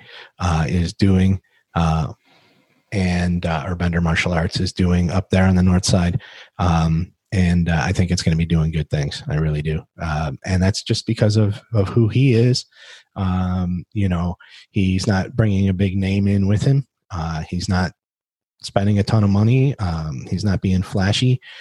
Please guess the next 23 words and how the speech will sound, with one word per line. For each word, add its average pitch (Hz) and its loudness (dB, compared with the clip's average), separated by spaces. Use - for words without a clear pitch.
Uh, 85 -2
he 95 -2
is 92 -2
just, - -4
um, 85 -2
laying 113 4
the 95 2
seeds, 120 0
um, 87 -4
so - 0
that 90 0
he 107 2
knows 104 2
that 90 -2
when 98 -2
he 107 2
gets 101 -2
through 165 2
this, 104 0
uh, 92 0
he 107 0
is 101 0
definitely, 95 -2